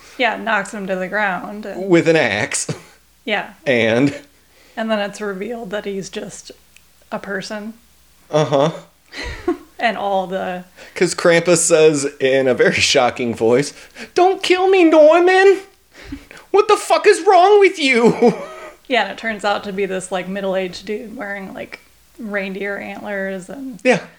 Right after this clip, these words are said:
Speaker 2: It, it's Norman.
Speaker 1: begging
Speaker 2: It's,
Speaker 1: to
Speaker 2: it's
Speaker 1: not
Speaker 2: Stormin'
Speaker 1: be
Speaker 2: Norman.
Speaker 1: murdered. Yeah, it's the crazy weatherman from
Speaker 2: Uh-huh.
Speaker 1: the radio station.
Speaker 2: Which, if you watch it in the beginning,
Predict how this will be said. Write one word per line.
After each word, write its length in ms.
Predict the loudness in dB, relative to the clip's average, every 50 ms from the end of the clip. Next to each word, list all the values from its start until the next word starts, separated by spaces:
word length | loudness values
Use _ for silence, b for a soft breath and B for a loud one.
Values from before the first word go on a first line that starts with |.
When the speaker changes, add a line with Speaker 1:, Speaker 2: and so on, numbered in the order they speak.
| b b b b b b b b b -2
Speaker 2:
It, 200 | -2 -2 -2 -4 -10 -6
it's 200 | -4 -4 -4 -2 2
Norman. 640 | 2 4 4 4 4 4 2 0 -2 -6 -6 -4 0
Speaker 1:
begging 240 | 2 2 2 2
Speaker 2:
It's, 200 | 0 -2 -6 -6 -2
Speaker 1:
to 40 | -2
Speaker 2:
it's 120 | -2 0 0
Speaker 1:
not 100 | -2 0
Speaker 2:
Stormin' 320 | 4 4 4 6 4 4 4
Speaker 1:
be 60 | 6
Speaker 2:
Norman. 360 | 6 6 6 4 2 0 0
Speaker 1:
murdered. 200 | -2 -4 -4 -4
Yeah, 400 | -2 -2 0 0 -2 -2 -4 -6
it's 160 | -6 -8 -12 -8
the 180 | -4 -4 -4
crazy 460 | -4 -4 -4 -4 -4 -4 -4 -4 -6
weatherman 580 | -4 -4 -4 -4 -4 -4 -6 -6 -8 -10 -12 -14
from 380 | -12 -12 -12 -10 -10 -10 -6 -2
Speaker 2:
Uh-huh. 400 | 0 2 2 2 2 0 -2 -4 -8 -20 -14 -10
Speaker 1:
the 100 | -10 -8
radio 340 | -6 -8 -8 -10 -12 -14 -16
station. 460 | -18 -18 -16 -16 -16 -16 -18 -14 -8
Speaker 2:
Which, 320 | -2 2 4 4 4 4 2
if 140 | 0 2 4
you 80 | 4
watch 180 | 6 4 4 4
it 60 | 2
in 80 | 2 2
the 40 |
beginning, 540 | 4 2 4 4 4 4 4 4 2 0 -2